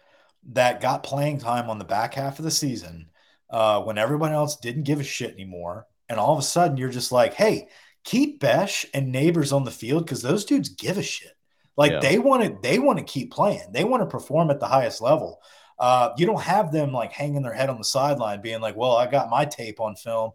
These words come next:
Speaker 1: Like, I'm
Speaker 2: Right.
Speaker 1: done." You know, it's like, no, they wanna keep performing. And I think when you bring in this new staff, this new culture, those guys that stuck around and performed like that during, like, the dog days, they're gonna set such a good example and a precedent for all those young guys on this roster.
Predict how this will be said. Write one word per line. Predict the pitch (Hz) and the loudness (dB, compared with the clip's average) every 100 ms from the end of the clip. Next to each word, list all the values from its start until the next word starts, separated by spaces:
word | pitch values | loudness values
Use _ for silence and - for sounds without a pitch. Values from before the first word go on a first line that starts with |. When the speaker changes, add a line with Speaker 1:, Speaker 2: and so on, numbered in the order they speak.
| _ _ - | _ _ -8
Speaker 1:
Like, | 110 | 0
I'm | 117 | 2
Speaker 2:
Right. | 107 | 2
Speaker 1:
done." | - 143 104 87 | 2 0 0 -6
You | 104 | -8
know, | 110 131 | -4 -4
it's | 131 | -2
like, | 113 | -2
no, | 139 151 - | 2 0 2
they | 123 151 | 0 0
wanna | 165 143 | 0 -2
keep | - 143 143 | -4 -4 -4
performing. | 104 131 151 131 104 _ _ _ _ | -12 -2 -2 -2 -8 _ _ _ _
And | 131 120 | -6 -4
I | |
think | 113 156 143 | -2 -4 -4
when | 139 | -6
you | 135 | -6
bring | - 117 170 156 | -8 -2 0 0
in | 117 | -4
this | 107 - 113 | -10 -12 -10
new | 120 120 120 120 | -6 -4 -4 -4
staff, | 120 - 101 101 92 - | -6 -6 -4 -6 -6 -12
this | 104 - | -12 -8
new | 127 117 | -8 -8
culture, | - 123 - 104 87 _ _ _ _ _ 117 104 | -4 -4 -4 -10 -12 _ _ _ _ _ -20 -6
those | 117 190 233 180 | 0 2 2 -2
guys | 127 131 180 202 208 - | 0 2 2 2 -2 -4
that | 117 - | -4 -2
stuck | - 143 160 165 | -2 0 0 0
around | 123 117 143 151 151 | -2 0 0 -2 -4
and | 120 | -12
performed | 107 117 - 131 147 | -10 -10 -4 0 2
like | 143 139 143 | 2 0 0
that | 143 - 107 | 0 0 -4
during, | 123 131 131 | -8 -6 -4
like, | 120 101 - | -4 -6 -8
the | |
dog | 85 95 110 139 | -10 0 0 0
days, | 165 165 185 202 - _ - - | -2 -2 -4 -6 -10 _ -20 -4
they're | 131 | -2
gonna | 240 277 | 0 -2
set | - 151 - | 0 2 2
such | - 139 143 | 0 -2 -2
a | 135 | -2
good | 135 | -2
example | 120 92 101 123 131 107 | -2 -6 -4 -6 -4 -8
and | |
a | 90 | -8
precedent | - 175 - 113 98 | -4 -4 -4 -8 -10
for | - | -2
all | 107 120 | 0 2
those | 143 - | 0 -2
young | 117 123 | -6 -2
guys | 117 104 | -2 -2
on | 107 | -10
this | 95 | -8
roster. | 107 113 117 - 87 | 0 2 2 -4 -16